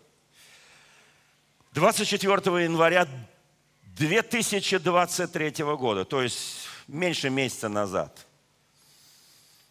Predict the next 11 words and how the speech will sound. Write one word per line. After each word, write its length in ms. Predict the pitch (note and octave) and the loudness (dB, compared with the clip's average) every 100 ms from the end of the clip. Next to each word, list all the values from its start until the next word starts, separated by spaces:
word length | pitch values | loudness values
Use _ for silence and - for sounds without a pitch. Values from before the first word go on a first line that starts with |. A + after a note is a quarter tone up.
| - | -20
были 460 | A#2+ F3+ A3+ A3+ G3+ - - _ _ | -2 4 4 4 2 -2 -20 _ _
переведены 1000 | - F3+ F3+ F3 C#3+ D#3+ E3 A3 G#3 E2 - - _ _ _ - | 0 2 2 0 2 2 4 2 2 0 -8 -20 _ _ _ -2
на 220 | E3 F#3 | 2 2
десять 460 | C#3 A#3+ - G#3 | 2 0 0 -2
секунд 560 | - G#3+ F#3+ G#3 G3+ C3+ | 0 -2 -2 -2 -4 -2
назад 480 | F#3 F#3 D3 G2+ D2 - - _ _ _ _ _ _ _ _ - - | 0 0 2 0 -2 -16 -20 _ _ _ _ _ _ _ _ -20 -12
часы 760 | - D#3+ E3 - G#3 A3+ A3+ - | -4 -2 0 0 2 2 0 -4
судного 680 | - - F#3+ C#3+ B2+ D#3 D#3+ | -2 0 0 0 2 2 2
дня. 400 | D3+ A3+ C#3+ E2 - _ _ _ _ _ _ _ _ _ _ _ _ _ _ _ - | 2 2 2 2 -8 _ _ _ _ _ _ _ _ _ _ _ _ _ _ _ -4
Они 160 | D#3+ A3+ | 0 4
показывали 640 | B3+ C4 A3 B3 A#3+ G3 | 6 6 4 4 4 2